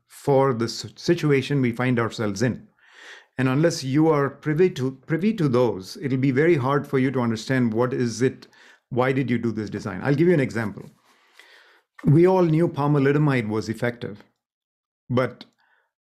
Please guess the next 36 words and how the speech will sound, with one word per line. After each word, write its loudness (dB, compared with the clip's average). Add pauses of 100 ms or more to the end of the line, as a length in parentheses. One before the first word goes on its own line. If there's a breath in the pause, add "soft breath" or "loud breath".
(600)
to 2
get 0
pomalidomide 2
approved 0 (180)
and 0
available 2
to -4
U 2
S -4 (400)
patients, -2 (520 soft breath)
we 2
needed 2
to -6
get 0
a -6
randomized -2
controlled -4
trial 0
up -4
and -4
running. -2 (380)
And 0 (480)
the 4
F -2
D 0
A 6
is 2
ready 2
to 0
approve -2
the 0
drug -2
on -2
a -6
phase -4
two, -2